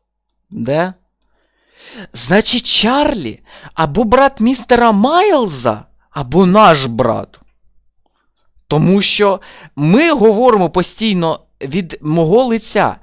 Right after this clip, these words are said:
Ти, він, він каже: «Ти зламав мене, ти дав їй померти». Значить, це та сама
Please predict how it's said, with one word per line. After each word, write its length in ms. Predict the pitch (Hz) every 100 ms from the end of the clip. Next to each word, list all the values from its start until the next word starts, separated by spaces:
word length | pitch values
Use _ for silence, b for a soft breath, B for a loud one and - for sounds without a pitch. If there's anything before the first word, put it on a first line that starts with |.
| B B 208 -
Ти, 160 | 247
він, 260 | 208 254 254
він 200 | 214 285
каже: 400 | 247 220 175 127
«Ти 260 | - - 185
зламав 680 | 156 165 160 160 180 151 127
мене, 340 | 135 147 120
ти 220 | - 139
дав 360 | 127 151 196 -
їй 520 | 120 120 147 277 269 233
померти». 680 | 202 214 202 208 156 - 104
Значить, 420 | 123 160 214 -
це 140 | 240
та 200 | 240 226
сама 420 | - 226 240 226